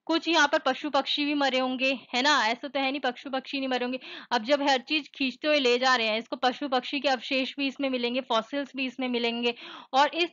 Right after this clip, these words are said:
तरीके से जब ये सब चीजें मिक्स हो जाएंगी, कुछ मिनरल्स भी इन पे मिलेंगे। अब क्या होगा, जब इन पे हीट, प्रेशर, एयर ये सब एक्ट करेगा तो इकट्ठा मिलके ये सॉलिडिफाई हो जाएंगे। सॉलिडिफाई होने के बाद में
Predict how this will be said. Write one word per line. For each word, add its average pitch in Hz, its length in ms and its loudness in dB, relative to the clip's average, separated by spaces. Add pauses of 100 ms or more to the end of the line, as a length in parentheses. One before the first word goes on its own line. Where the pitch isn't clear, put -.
तरीके 285 420 4
से 220 280 -2 (640)
जब 262 200 2 (160)
ये 339 200 4 (100)
सब - 100 2
चीजें 302 260 0
मिक्स 285 240 -2
हो 262 60 0
जाएंगी, 254 260 0
कुछ 294 200 -6
मिनरल्स 269 460 0
भी 285 100 -2
इन 269 80 -2
पे 262 120 -2
मिलेंगे। 254 300 -2
अब 262 220 -2
क्या 302 120 2
होगा, 262 380 2 (340)
जब 285 180 2
इन 311 140 0
पे 339 80 2
हीट, 285 420 2 (160)
प्रेशर, 262 520 2 (220)
एयर 262 480 2
ये 262 160 0
सब 277 180 -4 (200)
एक्ट 262 160 -6
करेगा 240 300 0
तो 294 140 -6
इकट्ठा 285 460 0
मिलके 269 440 0 (300)
ये 285 160 2
सॉलिडिफाई 269 640 2
हो 294 120 0
जाएंगे। 262 420 0
सॉलिडिफाई 311 680 0
होने 262 360 -2
के 247 120 -4
बाद 196 300 0
में 285 260 -4